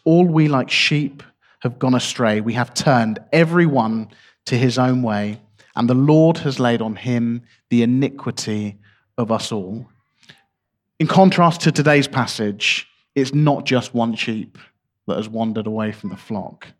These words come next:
All of us have turned away from Jesus. But in going to the cross, he has paid the price of our iniquity, turning God's wrath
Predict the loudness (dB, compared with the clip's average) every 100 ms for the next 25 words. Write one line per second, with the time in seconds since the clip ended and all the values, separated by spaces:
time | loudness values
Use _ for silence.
0 | _ _ _ _ _ _ _ _ 2 4
1 | 4 2 -2 -12 -10 -8 -6 -6 -10 _
2 | _ _ _ _ -12 -10 -4 -2 0 -2
3 | -4 -6 -8 -10 -6 -6 -6 -8 -2 0
4 | 0 -2 0 2 2 0 -4 -6 -6 -4
5 | -4 -4 -6 -8 -8 -12 -20 -2 2 4
6 | 2 -2 -10 -6 -2 0 0 -2 -10 _
7 | -10 -10 -10 -6 -4 -4 -6 -8 -8 -10
8 | _ _ -6 -2 -2 -2 -4 -6 -8 -8
9 | -8 -4 2 2 2 2 2 0 0 2
10 | 2 2 -2 -20